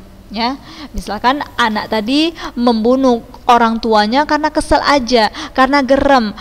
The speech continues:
karena marah, seperti itu. Dan qadarullah, ayahnya wafat. Orang yang dia bunuh itu langsung ma-, langsung mati. Maka dia tidak berhak mendapatkan warisan.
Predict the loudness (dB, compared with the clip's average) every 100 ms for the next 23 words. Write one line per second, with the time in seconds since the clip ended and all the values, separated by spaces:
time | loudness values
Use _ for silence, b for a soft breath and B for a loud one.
0 | -16 -16 -20 -4 0 2 2 2 4 2
1 | 4 4 6 4 4 B B B -20 -18
2 | -16 -10 -10 -10 -12 -12 B B 0 0
3 | 0 -10 -6 0 2 2 2 0 2 2
4 | 2 0 0 0 0 -6 -8 B B B
5 | B -10 2 4 4 2 2 4 4 2
6 | 0 0 2 4 2 0 0 2 2 0
7 | B B -2 -2 -4 -4 -4 -4 -8 B
8 | B B -6 -4 0 -2 0 0 0 -2
9 | -2 -4 -4 -4 -4 -4 -4 -4 -6 0
10 | 2 2 -2 B B 0 0 0 -4 -6
11 | -6 -6 -10